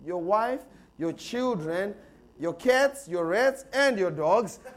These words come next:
and I'm gonna put you in prison." And he put him in prison. And the other servants saw it, and they were outraged.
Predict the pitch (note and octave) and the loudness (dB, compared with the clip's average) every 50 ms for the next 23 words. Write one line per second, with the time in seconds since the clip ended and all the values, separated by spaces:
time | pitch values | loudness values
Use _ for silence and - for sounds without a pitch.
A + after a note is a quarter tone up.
0 | - - - - F#3+ F#3+ F#3+ F#3+ F3+ G#3 A#3+ B3 A#3+ A#3+ - A3+ A#3+ A#3 - - | -20 -16 -6 -4 -2 -2 -2 -2 -2 -2 -2 -2 -4 -6 -6 -8 -8 -8 -8 -8
1 | B3 A3+ G#3 F#3 E3+ - - G#3 G#3 G3 E3 C#3+ C3 F#2+ - - - - - _ | -6 -4 -4 -4 -6 -8 -6 -6 -6 -6 -6 -8 -12 -14 -16 -20 -20 -20 -20 _
2 | - - - _ - F#3 F#3 E3+ - - C#4+ D4+ - - A#3+ G3+ F#3 F3+ F3+ D#3+ | -20 -20 -12 _ -4 -4 -4 -4 -4 -2 -2 -2 0 0 -2 -2 -2 -2 -4 -4
3 | - G#3 A3 G3+ E3 C#3+ C3 - - - _ _ _ _ _ _ - - - F3+ | -6 -6 -4 -4 -6 -6 -10 -16 -18 -20 _ _ _ _ _ _ -16 -8 -6 -4
4 | E3+ F3 F#3+ A3 B3 G#3+ G3 F#3 F#3+ - A#3+ A#3+ G#3 F3 E3+ E3 - - - G#3 | -2 0 2 2 2 2 0 -4 -2 -2 -2 -2 -2 -4 -6 -8 -10 -8 -6 -4
5 | A3+ G#3+ F3+ E3 F3 F#3+ F#3 - - - _ _ - F3 E3+ D#3 D#3 D#3+ D#3 D#3 | -2 -2 -2 -2 -4 -6 -8 -14 -20 -20 _ _ -6 -6 -6 -2 -2 -2 0 0
6 | D3+ D3+ - - - _ _ _ _ - D3+ D3+ D3 C#3+ - - B2 C3 C#3+ D#3+ | -2 -4 -8 -14 -20 _ _ _ _ -10 -8 -8 -8 -8 -12 -16 -16 -10 -6 -6
7 | F3 E3 C3+ - - - _ _ | -6 -6 -6 -12 -14 -20 _ _